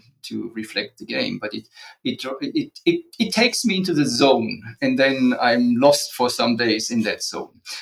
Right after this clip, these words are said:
But that brings me to the other point. When you said, "Well, what's the, what's the flow and what's the priorities and what comes to the foreground in these drawers?" Um, there are, of course, these which are in final stages where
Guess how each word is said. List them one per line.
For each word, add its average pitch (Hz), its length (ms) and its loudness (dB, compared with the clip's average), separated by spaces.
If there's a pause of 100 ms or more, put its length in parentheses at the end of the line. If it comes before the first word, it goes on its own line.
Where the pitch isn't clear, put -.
(120)
But 147 200 4 (400)
that 220 180 2
brings 220 300 4
me 180 140 2
to 160 100 -4
the 135 120 0
other 123 160 0
point. - 420 -2 (260)
When 127 180 2
you 120 80 2
said, 120 300 -2 (120)
"Well, 113 180 -4
what's - 320 -8
the, 123 180 -6 (100)
what's 117 240 -6
the 113 80 -12
flow 117 280 -6
and 113 140 -4
what's 104 180 -12
the - 60 -18
priorities 104 800 -8
and 98 340 -10
what - 180 -18
comes - 260 -12
to 101 80 -16
the 98 140 -20
foreground - 640 -14
in 104 80 -14
these 98 240 -16
drawers?" - 500 -6 (560)
Um, 98 320 -10 (1080)
there 160 140 8
are, 185 60 8
of 180 120 2
course, 165 320 2
these 156 340 0
which 135 200 -2
are 113 260 2
in 104 420 -2
final 117 400 0
stages - 640 -8
where 50 440 -4